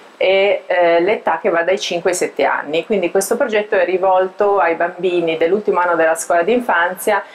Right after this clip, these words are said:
e ai bambini dei primi due anni delle scuole elementari. Eh, l'idea è quella di proporre a tutta la classe, al, appunto a livello scolastico, a livello didattico, eh, dei software specifici per età, quindi saranno divisi,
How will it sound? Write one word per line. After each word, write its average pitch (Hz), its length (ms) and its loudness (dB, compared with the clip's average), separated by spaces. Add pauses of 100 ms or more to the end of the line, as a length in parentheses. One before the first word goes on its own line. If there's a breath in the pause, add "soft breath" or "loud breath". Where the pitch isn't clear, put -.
(140 loud breath)
e 208 140 0
ai 180 140 0
bambini 185 500 0
dei 170 160 2
primi 208 280 2
due 208 200 2
anni 165 400 0
delle 156 180 0
scuole 156 280 0
elementari. 139 880 0 (280 loud breath)
Eh, 180 320 -4
l'idea 269 400 2
è 208 100 -4
quella 165 680 0
di 196 360 -4
proporre 170 840 0
a 165 380 0 (120)
tutta 254 480 -4
la 180 120 -2
classe, 180 720 -2
al, 151 400 -2
appunto 156 680 -4
a - 20 -4
livello 160 320 -2
scolastico, 160 600 -4
a 156 40 -4
livello 165 280 -2
didattico, 220 960 -4 (640)
eh, 180 340 2
dei 196 160 0
software 240 460 -2
specifici 233 760 -4
per 175 180 -4
età, 160 460 -2
quindi 185 200 -8
saranno 160 380 -4
divisi, 170 640 -2